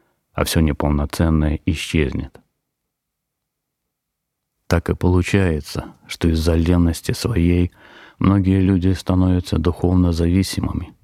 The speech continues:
в итоге едва ли не утрачивая способность порождать собственные мысли. Необходимо отметить, что притягивается только однородное. Отсюда и пословица: "Рыбак рыбака видит издалека".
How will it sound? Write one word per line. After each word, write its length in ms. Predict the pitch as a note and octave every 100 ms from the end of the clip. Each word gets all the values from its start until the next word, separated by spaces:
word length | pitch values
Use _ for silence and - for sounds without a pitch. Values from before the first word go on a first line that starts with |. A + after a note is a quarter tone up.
| _ -
в 100 | D2
итоге 420 | - E2 D2+ D2+
едва 360 | D2+ D#2 E2
ли 120 | E2 D#2
не 120 | D2+
утрачивая 640 | D2+ - E2+ D#2+ E2+ D2+
способность 880 | - - D#2+ - F2 E2 E2+ - - -
порождать 500 | F2 F2 E2 F2 F2
собственные 600 | - F2 - E2+ F2 E2+
мысли. 460 | F2 D2 - - - _ _ _ _ _ _ _ _ -
Необходимо 800 | F#2+ E2+ - F#2 E2+ G2+ G2 F#2+
отметить, 720 | - - F#2 F#2+ D#2+ F#2 - _ _ _ _
что 200 | - E2+
притягивается 920 | - E2 F#2 F2+ E2+ F2 E2+ - D#2+
только 320 | - E2+ F2+
однородное. 720 | E2 E2 E2 E2+ C#2+ - D#2+ - _ _ _ _ _ _ _
Отсюда 420 | - - G#2 F#2+
и 40 | F2+
пословица: 800 | - F2 - F2+ D#2+ D#2 - - - _ _ _
"Рыбак 460 | - E2 D#2 D#2
рыбака 600 | D#2 D2+ D#2 - F2 E2+ - _ _
видит 360 | - F2 F#2+ -
издалека". 800 | E2+ E2 D#2 D#2 - E2+ -